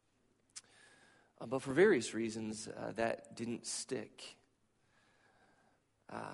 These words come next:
I remember the next day I ran into the stories of Saint Francis of Assisi. And they're beautiful.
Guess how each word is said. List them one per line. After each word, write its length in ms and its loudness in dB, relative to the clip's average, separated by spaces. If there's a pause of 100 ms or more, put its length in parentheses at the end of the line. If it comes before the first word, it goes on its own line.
(400)
I 60 -10
remember 240 2
the 80 -2
next 460 0
day 220 6
I 60 2
ran 260 0
into 160 -4
the 60 -6
stories 640 -4 (460)
of 140 -8
Saint 200 -4
Francis 460 -2
of 80 -8
Assisi. 640 -10 (3750)
And 80 -14
they're 80 -8
beautiful. 540 -4